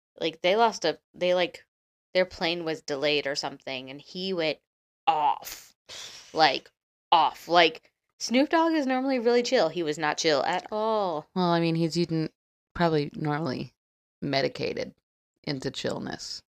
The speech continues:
Speaker 1: Yeah.
Speaker 2: So I bet, I'm sure there are times where
Speaker 1: Yeah.
Speaker 2: one dose wears off before the next dose can happen.
Speaker 1: Maybe.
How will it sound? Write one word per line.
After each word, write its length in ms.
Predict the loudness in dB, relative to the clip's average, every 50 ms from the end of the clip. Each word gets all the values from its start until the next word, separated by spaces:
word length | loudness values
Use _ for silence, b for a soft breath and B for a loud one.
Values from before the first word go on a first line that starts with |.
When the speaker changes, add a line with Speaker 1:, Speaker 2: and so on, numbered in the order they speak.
| _
Speaker 1:
Yeah. 300 | -6 -6 -4 -4 -4 -8 -10 _ _ _
Speaker 2:
So 220 | 0 4 6 6
I 80 | 6 6
bet, 240 | 6 6 4 4 4
I'm 60 | 2
sure 300 | -2 4 6 8 8 8
there 180 | 8 6 6 6
are 60 | 4
times 440 | 2 2 0 2 0 -2 -6 -4 -4
where 320 | -2 -2 -2 -4 -6 -10 _ _ _ _ _ _ _ _
Speaker 1:
Yeah. 280 | -4 -2 -2 -2 -4 -6 _ _ _ _ _ _
Speaker 2:
one 220 | 2 4 4 4 4
dose 360 | 4 2 2 0 -2 -6 -4
wears 300 | -2 2 2 2 4 4
off 280 | 4 2 2 0 -2 _
before 280 | -14 -6 0 2 2 2
the 80 | 2
next 300 | 0 -2 -4 -4 -6 -6
dose 320 | -6 -6 -6 -8 -12 -14 -10
can 180 | -8 -8 -8
happen. 400 | -8 -8 -10 -12 -12 -14 -14 -12 -12
Speaker 1:
Maybe. 500 | -8 -6 -6 -4 -2 -2 -2 -4 -6